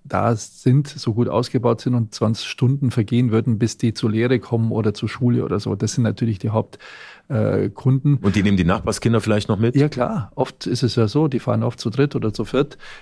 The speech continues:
Speaker 1: in die Schule und, äh, wenn man jetzt so, äh, Gymnasien so ein bisschen auf dem Land sieht, wie viele da stehen und wie, wie die das organisieren mit der
Speaker 2: Mhm.
Speaker 1: Fahrerei,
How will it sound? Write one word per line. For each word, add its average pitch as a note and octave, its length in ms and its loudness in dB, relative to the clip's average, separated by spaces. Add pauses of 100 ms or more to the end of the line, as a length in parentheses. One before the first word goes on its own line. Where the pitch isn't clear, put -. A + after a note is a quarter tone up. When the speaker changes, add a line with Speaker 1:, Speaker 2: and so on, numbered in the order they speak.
(140)
Speaker 1:
in C3+ 80 2
die A2+ 80 4
Schule C#3 340 2
und, A2+ 340 0
äh, A2 460 2
wenn A#2+ 340 -6
man G#2+ 120 0
jetzt G#2+ 160 -2
so, A2 640 0
äh, - 40 -4
Gymnasien A#2 520 0
so - 100 -4
ein G#2+ 40 -4
bisschen A2 180 -2
auf G#2+ 120 0
dem G#2+ 100 0
Land A2 260 0
sieht, B2+ 420 -2
wie A2+ 120 0
viele A#2+ 240 0
da A2+ 160 -2
stehen A#2+ 340 0
und A2+ 200 0
wie, A2 280 -2
wie A2 140 0
die A2 100 -8
das G#2+ 180 -4
organisieren A2+ 640 0
mit A#2 160 -2
der - 80 0
Speaker 2:
Mhm. D#2 60 -2
Speaker 1:
Fahrerei, A2 560 4